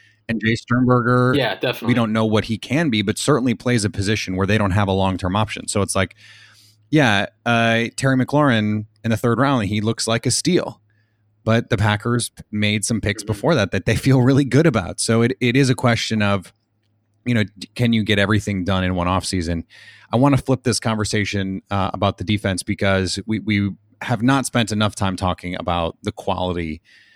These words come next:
Speaker 1: of this defense. I will say that I thought, I thought th-, I thought the defense would be better and potentially a good defense.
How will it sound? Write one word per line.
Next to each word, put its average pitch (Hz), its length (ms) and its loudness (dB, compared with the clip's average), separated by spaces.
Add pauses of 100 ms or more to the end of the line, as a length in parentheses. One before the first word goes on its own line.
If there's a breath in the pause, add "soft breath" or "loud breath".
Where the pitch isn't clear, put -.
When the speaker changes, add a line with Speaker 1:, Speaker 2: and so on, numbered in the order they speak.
(200 soft breath)
Speaker 1:
of 101 140 -2
this 95 220 -2
defense. 95 640 -4 (260)
I 113 160 2
will 131 160 2
say 117 300 0
that 107 100 2
I 107 140 2
thought, 117 260 0
I 107 80 2
thought 107 380 -2 (400)
th-, 107 120 -8 (200)
I 165 80 2
thought 202 180 0
the 185 80 2
defense 143 320 0
would 123 80 2
be 110 100 2
better 85 520 -4 (800 soft breath)
and 110 500 2
potentially 120 840 2
a 104 160 0
good 92 400 2
defense. - 640 -6